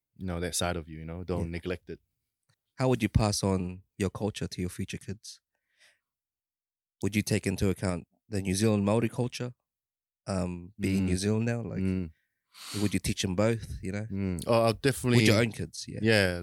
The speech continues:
Speaker 1: de-, uh, yeah, if I had kids, I'll definitely teach them both.
Speaker 2: Yeah.
Speaker 1: I feel like, uh, it's important to, they know, like,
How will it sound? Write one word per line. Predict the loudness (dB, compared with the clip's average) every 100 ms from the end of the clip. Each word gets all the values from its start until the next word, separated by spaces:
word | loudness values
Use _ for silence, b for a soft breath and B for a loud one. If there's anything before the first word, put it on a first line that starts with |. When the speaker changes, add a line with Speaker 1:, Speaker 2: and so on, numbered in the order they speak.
| -2
Speaker 1:
de-, | -2 2
uh, | 2 0 -6 _ -8
yeah, | 0 2
if | 2
I | 0
had | 0
kids, | -2 0
I'll | 0 2
definitely | 0 2 0 2
teach | 2 2
them | 0
both. | 2 0 0 _ -10
Speaker 2:
Yeah. | -10 B B B
Speaker 1:
I | -8
feel | 2 4
like, | 4 2 -4 -6
uh, | -2 -2
it's | -2
important | 0 2 2 0 -2
to, | -6 -8 _ -12 0
they | 2
know, | 4 6 4
like, | 2 -2